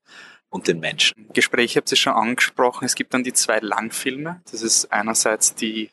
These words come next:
Speaker 2: Doku Inland am Freitag, den zweiundzwanzigsten, und der Film Mid-Nineties, ähm,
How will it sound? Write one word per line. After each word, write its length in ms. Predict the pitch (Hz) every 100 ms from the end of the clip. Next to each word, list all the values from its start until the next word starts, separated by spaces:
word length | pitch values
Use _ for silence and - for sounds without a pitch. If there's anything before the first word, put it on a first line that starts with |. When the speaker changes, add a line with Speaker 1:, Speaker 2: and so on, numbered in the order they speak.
| -
Speaker 2:
Doku 420 | 117 107 - 117
Inland 600 | - 123 135 151 160 -
am 280 | - 110 107
Freitag, 480 | - - 104 - 143
den 140 | - 120
zweiundzwanzigsten, 1120 | 123 120 127 135 131 143 - - 139 139 139
und 600 | - 120 123 127 123 -
der 360 | 117 110 107 110
Film 480 | - - 113 117 113
Mid-Nineties, 1120 | 113 - 110 104 110 - 113 107 110 - - _ _ _ -
ähm, 520 | 104 104 104 104 104